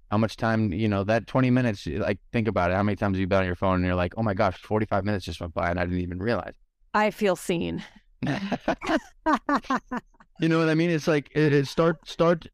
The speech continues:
Speaker 1: the easiest way is just look at what you're doing with your time throughout the day first, right? See where, where can I squeeze in twenty minutes? Where? And be, uh, again, you have to be honest with yourself. And I think that's a,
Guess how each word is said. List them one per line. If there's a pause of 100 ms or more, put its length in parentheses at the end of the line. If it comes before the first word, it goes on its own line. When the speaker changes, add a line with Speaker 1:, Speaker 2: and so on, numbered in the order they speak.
(140)
Speaker 1:
the
easiest
way
is
just
look
at
what
you're
doing
with
your
time
throughout
the
day (100)
first, (300)
right? (260)
See
where, (160)
where
can
I
squeeze
in
twenty
minutes? (640)
Where? (340)
And
be,
uh,
again,
you
have
to
be
honest
with
yourself.
And
I
think
that's
a,